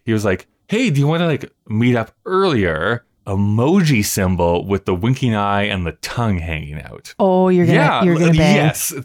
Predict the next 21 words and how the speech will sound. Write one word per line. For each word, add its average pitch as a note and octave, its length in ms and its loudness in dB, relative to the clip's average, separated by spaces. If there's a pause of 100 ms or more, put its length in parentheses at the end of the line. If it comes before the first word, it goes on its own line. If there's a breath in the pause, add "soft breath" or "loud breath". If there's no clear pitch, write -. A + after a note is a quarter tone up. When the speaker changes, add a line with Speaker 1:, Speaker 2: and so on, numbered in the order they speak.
Speaker 1:
thank C#3 320 -2
you. E2+ 160 -8
That C3 160 0
is, C3+ 100 0
like, C#3 240 -6
clearly G#3+ 520 0
the A3+ 160 0
message B2 640 0
that G2+ 160 -4
this B2 200 -2
person A2 520 -2
is G#2 140 -2
trying F#2+ 300 -4
to F#2 60 -6
send. D#2 440 -6 (640)
And G#2+ 120 -4
I C3+ 80 -2
was D#3 140 -2
like, G#2 220 -4 (260)
"Well, B2+ 260 0
Speaker 2:
Yes. E3 320 -2